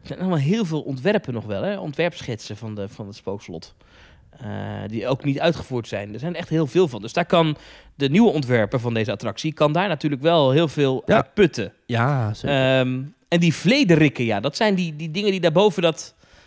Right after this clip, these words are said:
Speaker 1: boven dat, dat, dat plafond zitten, die beesten
Speaker 2: Ja,
Speaker 1: met die
Speaker 2: die
Speaker 1: vleugels.
Speaker 2: kaarsen vasthouden. Oh
Speaker 1: Ja, die,
Speaker 2: nee,
Speaker 1: die
Speaker 2: ja,
Speaker 1: kan
Speaker 2: daarboven nog. Ja.
Speaker 1: Ja, die kunnen, die kunnen natuurlijk ook nog wel mee.
Speaker 2: Ja, misschien dat ze wel wat dingen kunnen hergebruiken, hoor. De Oosterse geest misschien wel. Ik hoop, ja, ik hoop,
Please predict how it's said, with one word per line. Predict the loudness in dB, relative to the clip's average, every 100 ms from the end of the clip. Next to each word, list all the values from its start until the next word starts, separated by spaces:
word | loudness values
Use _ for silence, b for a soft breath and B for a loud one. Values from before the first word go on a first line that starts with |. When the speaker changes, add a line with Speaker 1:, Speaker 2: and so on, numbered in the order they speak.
| b b 0
Speaker 1:
boven | 2 4 2
dat, | 0 0
dat, | 0 0 -4 0
dat | 0
plafond | 2 0 0 0
zitten, | 0 -2 -4
die | 0
beesten | 2 2 2 0
Speaker 2:
Ja, |
Speaker 1:
met | 2
die | 2
Speaker 2:
die | 4
Speaker 1:
vleugels. | 6 4 2
Speaker 2:
kaarsen | 0
vasthouden. | 2 2 0 -2 -8 _ _ _ _ _ _
Oh | 6
Speaker 1:
Ja, | 8 8
die, | 6
Speaker 2:
nee, | 6
Speaker 1:
die |
Speaker 2:
ja, | 6
Speaker 1:
kan | 6
Speaker 2:
daarboven | 6 6 6 6 4
nog. | 0 0 -10 _
Ja. | 0 0 -2 _ _
Speaker 1:
Ja, | -6
die | -2 2
kunnen, | 2 2 -2
die | -2
kunnen | -2 -2
natuurlijk | -4 -2 2
ook |
nog | 4
wel | 4
mee. | 2 -2 -4
Speaker 2:
Ja, | 0 2 4 2
misschien | 2 2 2
dat | 0
ze |
wel | -2
wat | 0
dingen | 2 2
kunnen | 4 4
hergebruiken, | 2 4 4 4
hoor. | 2
De | 2
Oosterse | 2 0 -2 -4
geest | -2 -2 -4
misschien | -2 0
wel. | 2 0 -2
Ik | -2
hoop, | -2 -2 -6
ja, | -10 -6 -6
ik | 0
hoop, | 2 0